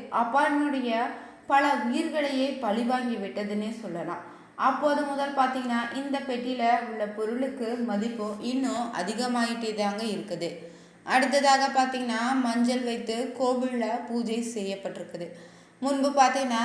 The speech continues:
காட்டுல சும்மா கிடந்த மஞ்சளினுடைய விலை வந்து தங்கத்தின் விலையை விட அதிக அளவுக்கு மார்க்கெட்டில் தற்போது விற்பனையாகி வருதுங்க. விண்ணை முட்டும் அளவு உயர்ந்த விலை வரை இன்று வரையுமே பழைய நிலைக்கு திரும்பலைன்னே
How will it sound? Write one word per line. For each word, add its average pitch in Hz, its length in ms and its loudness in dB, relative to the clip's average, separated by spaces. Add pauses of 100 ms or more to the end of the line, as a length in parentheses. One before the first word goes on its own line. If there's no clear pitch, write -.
(180)
காட்டுல 254 480 2 (160)
சும்மா 240 340 2
கிடந்த 240 440 0
மஞ்சளினுடைய 240 840 0 (460)
விலை 262 300 4
வந்து 240 240 2 (100)
தங்கத்தின் 262 640 2
விலையை 240 360 4
விட 240 180 2 (220)
அதிக 226 320 0
அளவுக்கு 254 460 0 (180)
மார்க்கெட்டில் 240 800 0
தற்போது 233 460 -2 (160)
விற்பனையாகி 220 680 -2
வருதுங்க. 214 440 -4 (640)
விண்ணை 254 380 0
முட்டும் 294 400 2
அளவு 262 320 2 (120)
உயர்ந்த 240 440 0
விலை 220 320 -2 (220)
வரை 208 220 -2 (520)
இன்று 262 320 2
வரையுமே 262 420 2 (100)
பழைய 254 340 2
நிலைக்கு 240 460 0 (140)
திரும்பலைன்னே 240 680 0